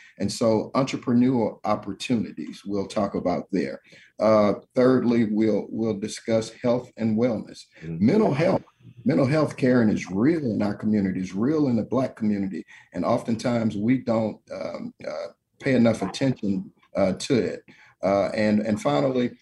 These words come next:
Speaker 1: we're being supported by the coaches at, uh, Southern, and, and we're gonna talk about sports and how sports sometimes help alleviate some of these problems. After the killing of Alton Sterling,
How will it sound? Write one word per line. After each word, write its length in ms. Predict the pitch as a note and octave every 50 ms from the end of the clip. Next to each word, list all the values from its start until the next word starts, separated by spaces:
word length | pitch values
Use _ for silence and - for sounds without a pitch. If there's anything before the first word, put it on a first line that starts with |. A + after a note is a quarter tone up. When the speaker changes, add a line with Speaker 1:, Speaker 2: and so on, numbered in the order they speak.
| - _ _
Speaker 1:
we're 120 | - A2 G#2
being 200 | G#2 A#2+ A#2+ A#2+
supported 600 | - - F#2 - - C3+ B2 A#2 G#2+ G2 G2 -
by 260 | - G#2 G#2+ G#2+ G#2
the 160 | G#2 F#2+ F#2 -
coaches 640 | - - C3 B2+ B2+ B2+ - - A2 A2 A2 G#2+ -
at, 260 | - G#2 G#2 G2+ G2 - _ - -
uh, 180 | G2+ G2 G2+
Southern, 640 | G#2 - - - C3+ B2 A#2 G#2+ A2+ A2 A2+ A2+ - - - - _ -
and, 240 | G#2 G2+ G#2 G#2 - -
and 240 | - A2+ A2 A2 G#2+
we're 80 | A#2
gonna 160 | A#2 A#2+ A#2
talk 220 | A#2 - C3 A#2 A2+
about 260 | A2 A#2 - - -
sports 720 | - - - - E3 D#3+ - - - - - - - - _ - - - _ _ _ A2
and 260 | A2 A2 G#2 G#2+ G#2+
how 240 | A2+ B2 A#2 A#2 A#2
sports 520 | G#2+ - - - D3+ D#3+ D3+ - - -
sometimes 680 | - - B2 A#2 A2+ - C3 A#2 G#2+ G#2+ G#2 - -
help 340 | - - C3 A#2+ - - - -
alleviate 640 | A2 G#2 A2+ A#2+ B2 A#2 A2 A2 G#2+ G#2+ F#2+ - -
some 200 | - A#2 A2 G#2
of 60 | F#2+
these 180 | F#2+ F#2 F#2
problems. 640 | - _ - F#2 - - - - - - _ - _ _ - - _ _ -
After 380 | A2 C3 D3 - - C#3 B2
the 140 | A2+ A2 G#2
killing 720 | - - - - C3+ B2 A#2+ A2+ A2 A2 G#2+ G2+ F2+ - -
of 340 | F#2+ F#2 G2 G2+ - - - _ _ -
Alton 400 | G2+ F#2+ G#2 G#2+ - - G2+ F#2
Sterling, 600 | - - - G2 G2 F2+ D#2 - - - -